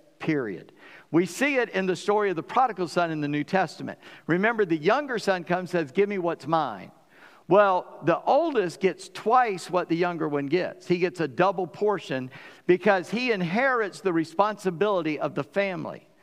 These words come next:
Now, I want you to understand this about the Bible and the way God works.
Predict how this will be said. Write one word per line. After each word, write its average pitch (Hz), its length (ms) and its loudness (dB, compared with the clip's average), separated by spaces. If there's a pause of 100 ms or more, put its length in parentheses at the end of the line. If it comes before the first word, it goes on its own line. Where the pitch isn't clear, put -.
(380)
Now, 170 240 4 (200)
I 196 100 2
want 240 200 -4
you 240 60 4
to 240 60 0
understand 208 420 -2
this 185 140 -4
about 165 260 0
the 151 80 -2
Bible 170 320 2
and 160 100 -2
the 160 40 -4
way 160 160 0
God 143 260 0
works. 127 440 -6